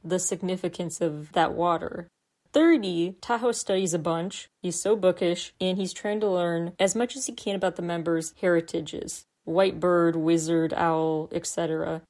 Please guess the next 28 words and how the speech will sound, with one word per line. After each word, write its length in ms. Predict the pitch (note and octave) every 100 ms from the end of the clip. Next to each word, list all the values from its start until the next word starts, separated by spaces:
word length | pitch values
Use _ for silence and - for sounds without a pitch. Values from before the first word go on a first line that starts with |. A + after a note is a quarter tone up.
| _ _ _ -
And 240 | A#3+ B3
Soul 280 | - G#3 G3+
awakens 600 | F3+ F3+ F3 F3 E3 -
from 260 | - C4 C#4
a 80 | F#3
premonition 920 | - G3 F3+ E3+ E3+ - F3 E3 E3
with 280 | F#3 A#3+ -
visible 760 | E3+ F#3 F#3 F#3 F3 F3 F3 F3
elf 300 | F#3+ G3 - -
ears. 540 | E3 E3+ - - - _ _ _ _ _ _ _ _
Before 340 | A#3+ B3 D#4+ E4+
I 60 |
go 220 | B3+ A#3
on 220 | G#3 G3 G3
to 500 | - F#3 E3+ D#3+ E3
recap 460 | G#3 A3+ - F#3+ F#3
episodes 500 | F3 - F3+ E3 -
thirty-one 680 | F#3 F3+ E3+ D#3 E3 D#3+
and 160 | D#3 E3
up, 380 | F#3 F3+ D3+ - -
let's 280 | A3 C#4+ -
revisit 760 | C4 G3 G3+ F3 F#3 F3+ - -
T 180 | - G#3+
X 180 | -
T's 540 | - G3+ F#3 F3 E3+ -
music 460 | F3+ G3+ B3 F#3+ F3+
video 420 | D#3+ G3 G3 E3+
characters, 800 | E3 E3+ D3+ - - - - -